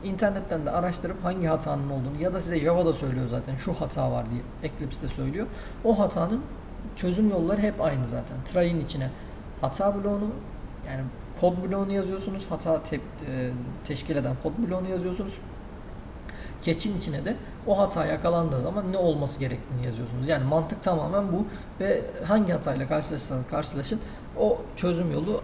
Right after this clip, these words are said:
hep aynı zaten. O yüzden tüm hataları göstermek gibi bir durumumuz mümkün değil. Şimdi arkadaşlar bir metot oluşturayım ben. İsterseniz bir tane hatayı gösterelim ya da bir iki tanesini gösterebiliriz. Şimdi buraya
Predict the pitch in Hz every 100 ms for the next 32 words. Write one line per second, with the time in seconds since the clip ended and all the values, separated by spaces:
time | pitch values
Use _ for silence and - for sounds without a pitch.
0 | 180 196 196 180 147 127 127 - 185 -
1 | 185 170 175 165 - 190 160 160 143 143
2 | 143 156 - 160 147 151 - 131 143 165
3 | - - - - - 147 147 165 151 165
4 | 156 170 131 165 - - - - - 180
5 | 180 185 196 190 - 170 151 170 180 -
6 | 170 139 - 156 135 139 147 - 143 147
7 | 143 147 160 - 135 131 151 165 151 147
8 | - 147 131 - - 147 135 - 143 139
9 | 135 - - 131 123 - 147 165 - 143
10 | 131 - 139 135 120 - - - - -
11 | - - 185 190 190 196